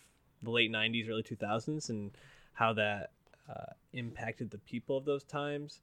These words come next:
how it impacted the lower to middle class, and, um, how that has then now created these, the systemic domestic violence.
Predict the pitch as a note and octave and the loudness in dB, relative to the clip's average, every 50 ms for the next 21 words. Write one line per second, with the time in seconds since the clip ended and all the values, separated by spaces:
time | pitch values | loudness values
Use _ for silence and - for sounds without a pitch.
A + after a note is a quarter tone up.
0 | - - - - - _ _ - - A2 G#2+ G2+ F#2 G#2 A#2 A2+ A#2+ A2 A2 - | -20 -20 -20 -20 -20 _ _ -4 0 0 0 0 0 -4 -6 -4 -2 -2 -2 -2
1 | - A#2 G2+ - - G#2+ G2+ G2+ G2 F#2+ F#2+ F#2+ - G#2+ G#2+ G#2+ A2 A2 G#2+ - | -4 -6 -6 -6 -6 -6 -6 -6 -6 -8 -8 -8 -4 -4 -2 -2 -2 -4 -6 -6
2 | - A#2 A2+ A2 G#2 F#2+ G2+ - - A2 G#2+ A2 A2 A#2+ D3 - - - - G#2+ | -6 -6 -6 -6 -6 -6 -8 -8 -6 -6 -4 -2 -2 -2 -2 -2 -4 -6 -6 -6
3 | G#2+ A2 A2 G#2+ G#2 G2+ G#2 G2+ - - _ _ - - - - _ _ - G#2 | -6 -6 -6 -6 -6 -6 -8 -10 -10 -14 _ _ -20 -20 -20 -20 _ _ -8 -4
4 | G2+ F#2+ G2 - - E2 G#2 A2 - _ _ - - A#2 G#2 A2 A2 G2+ G2 G#2+ | -4 -2 -4 -4 -6 -8 -8 -10 -12 _ _ -10 -6 -2 0 0 0 0 -2 -4
5 | A2 G#2+ A#2 A2+ A2 - A#2 A#2 A2 G#2+ A2 - - A#2 G#2+ G#2 - G#2+ G#2 G2 | -6 -4 -4 -4 -4 -4 -2 -2 -2 -2 -2 -4 -4 -4 -4 -4 -4 -6 -8 -10
6 | - - G2+ G2 F#2+ G2+ G2+ - - - - - - - A2+ B2 - - A#2 - | -10 -12 -10 -10 -8 -8 -8 -10 -10 -12 -16 -20 -14 -10 -6 -4 -2 -2 -2 -2
7 | - - A#2 A2+ A2+ A2 - - - G2+ G#2 A2 - - - G#2+ F#2+ - - - | -2 -2 -2 -2 -4 -6 -6 -8 -10 -10 -10 -8 -10 -8 -8 -8 -8 -8 -10 -12
8 | G2 G#2+ A2 B2+ C#3+ D#3 - - - - | -10 -6 -6 -6 -6 -6 -8 -12 -16 -16